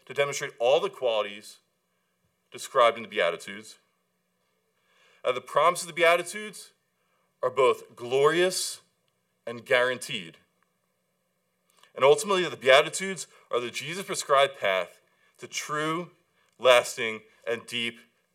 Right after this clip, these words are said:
happiness. But before we do all that, let's first read the passage. So Matthew five, one to twelve. Seeing the crowds, he, Jesus, went up on the mountain,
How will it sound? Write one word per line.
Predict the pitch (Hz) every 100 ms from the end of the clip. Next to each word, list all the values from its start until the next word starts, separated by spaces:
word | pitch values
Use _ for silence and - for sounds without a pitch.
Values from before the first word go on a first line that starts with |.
| -
happiness. | 85 85 - - - _ _ _ - _ - _ _ _ _ _ _ _ _ _ _ -
But |
before | 120 - 190
we | 165
do | 170
all | 156
that, | 160 160 151 - _ _ _ _ _ -
let's | 110
first | 143 127
read | 120
the | 107
passage. | - 69 - - - _ _ _ _ _ _ _ _ _ _ _ _
So | -
Matthew | 123 131 -
five, | 139 120 117 113 - _ _ _ _ _
one | 104 104
to |
twelve. | 104 - 76 65 _ _ _ _ _ _ _ _ _ _ _ _ _ _ _ _ _ _ _ _ _ _ _ _ _ _ _ _ _ _ _
Seeing | - - 190 220
the |
crowds, | - 127 101 110 - - - _ _ _ _ _ _ _
he, | - 123 156
Jesus, | 135 117 98 117 -
went | 110 120
up | 131 -
on | 156
the |
mountain, | 160 113 110 135